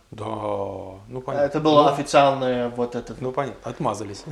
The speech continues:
Speaker 1: <laughs>
Speaker 2: Ну, русские воевают, э, до последнего человека. Это правда. Это бывает в разных культурах. И на самом деле в многих битвах, а, японцы воевали до последнего. Просто у японцев был плохой подход к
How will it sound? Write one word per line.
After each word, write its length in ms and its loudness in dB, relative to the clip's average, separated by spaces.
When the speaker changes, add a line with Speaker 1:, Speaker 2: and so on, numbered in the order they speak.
Speaker 1:
<laughs> 300 -14
Speaker 2:
Ну, 280 10
русские 360 4
воевают, 720 6
э, 200 4
до 120 2
последнего 440 0
человека. 600 0
Это 160 -6
правда. 560 4
Это 240 0
бывает 400 4
в 40 -4
разных 280 0
культурах. 420 -4
И 240 0
на 80 0
самом 260 6
деле 180 2
в 100 -8
многих 280 2
битвах, 420 2
а, 240 4
японцы 580 2
воевали 440 4
до 80 -2
последнего. 460 -4
Просто 280 2
у 80 2
японцев 480 2
был 340 4
плохой 440 4
подход 500 4
к 100 -6